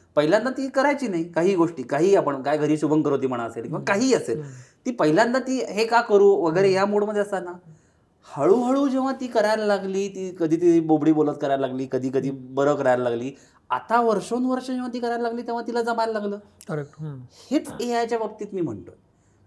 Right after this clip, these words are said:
Speaker 1: तुम्ही जेव्हा
Speaker 2: मग, मग आपण आता, आपण आता जो एआय बद्दल खूप बोलायला लागलो सोशल मीडियावर, Insta-वर आपण रील्स टाक-, आपण खूप घाई करतोय का याबद्दल?
Speaker 1: घाई करतोय म्हणण्यापेक्षा भीतीपोटी झालेली ती घाई आहे, त्याचा बागुलबुवा झालाय. म्हणजे काय,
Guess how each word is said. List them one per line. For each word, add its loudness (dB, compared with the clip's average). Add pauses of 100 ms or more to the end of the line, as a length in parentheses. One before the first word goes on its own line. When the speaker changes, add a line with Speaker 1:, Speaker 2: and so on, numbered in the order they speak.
(160)
Speaker 1:
तुम्ही 2
जेव्हा 0
Speaker 2:
मग, 4
मग 4
आपण 6
आता, 2
आपण 2
आता 2
जो 4
एआय 6
बद्दल 2
खूप 0
बोलायला 2
लागलो -2
सोशल -8
मीडियावर, -8 (240)
Insta-वर 2
आपण 0
रील्स -6
टाक-, -8
आपण 0
खूप -4
घाई 0
करतोय 0
का -6
याबद्दल? -8 (340)
Speaker 1:
घाई -2
करतोय 0
म्हणण्यापेक्षा -4
भीतीपोटी -6
झालेली 0
ती -8
घाई -2
आहे, 0
त्याचा -2
बागुलबुवा 4
झालाय. -8 (1120)
म्हणजे 0
काय, 0